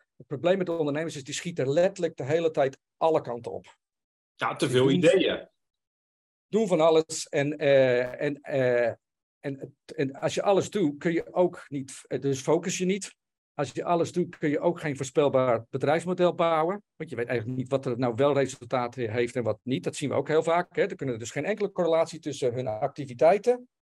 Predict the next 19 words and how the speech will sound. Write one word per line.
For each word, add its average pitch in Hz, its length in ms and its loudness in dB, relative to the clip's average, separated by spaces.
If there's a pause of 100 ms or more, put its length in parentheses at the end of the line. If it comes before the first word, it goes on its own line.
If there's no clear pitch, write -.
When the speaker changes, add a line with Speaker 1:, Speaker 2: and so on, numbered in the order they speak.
(140)
Speaker 2:
Mhm. 113 300 -16 (520)
Speaker 1:
en 170 240 -2
de 170 100 0
uiteindelijke 151 920 0
verkopen 143 680 0
en, 131 400 -6
eh, 120 600 -2
en 147 200 -6
winst. 156 300 -4
Dus 160 160 -4
dan 175 140 -2
ben 139 120 6
je - 80 4
eigenlijk 139 320 0
nog 135 120 -2
wat 120 160 2
aan 120 60 -4
het 113 80 -8
doen. 131 300 -2